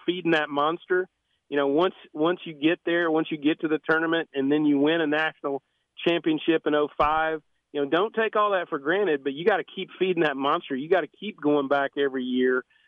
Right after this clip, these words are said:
uh, and she has. I mean, she's had, you know, over that stretch, you know, other than maybe Gino at uconn, she's had the most consistent program there is in the country, and, and, uh, to do it from where they were,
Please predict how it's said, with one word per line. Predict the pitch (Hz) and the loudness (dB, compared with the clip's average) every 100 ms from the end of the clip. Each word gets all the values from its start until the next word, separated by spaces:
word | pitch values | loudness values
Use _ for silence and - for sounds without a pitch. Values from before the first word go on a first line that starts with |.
| _ - | _ -4
uh, | 131 135 | -4 -2
and | 151 - | -4 0
she | 170 | 0
has. | 156 185 147 123 135 | 2 0 -2 -4 -2
I | |
mean, | 135 135 131 - | 0 0 -2 -4
she's | 165 170 160 - - | -2 -2 -4 -8 -4
had, | 147 147 151 151 139 _ _ _ - | 0 0 0 -4 -8 _ _ _ -6
you | 135 | -4
know, | 135 | 0
over | 156 160 160 | 0 0 0
that | 156 156 - | 0 -2 -10
stretch, | - 165 170 143 139 - - - | -2 0 0 -2 -6 -14 -16 -2
you | 139 | 0
know, | 131 | 2
other | 139 151 156 | 2 0 0
than | 147 | 2
maybe | 151 151 151 | 2 0 -2
Gino | 131 180 175 151 | 0 2 4 2
at | 143 | 0
uconn, | 147 190 156 139 139 139 - _ _ - | -2 -4 0 0 0 -4 -8 _ _ -8
she's | 160 | 0
had | 165 156 | 0 2
the | 151 | 0
most | 156 151 - | 0 -2 -2
consistent | 139 - 160 - 143 | -4 0 -4 -2 0
program | 147 147 147 147 | 2 2 2 0
there | 143 147 | 2 2
is | 143 | 2
in | 135 | 0
the | 120 | 0
country, | 151 165 - 135 123 | 0 -2 0 0 0
and, | 123 123 - | 0 -2 0
and, | 131 131 127 131 | 0 2 2 2
uh, | 127 127 - _ _ - | 0 -2 -8 _ _ -6
to | 147 | -6
do | 127 151 175 | 0 2 4
it | 175 - | 0 0
from | 156 147 | 0 2
where | 147 156 | 2 2
they | 160 156 | 0 0
were, | 151 143 143 147 147 | 2 2 2 0 -4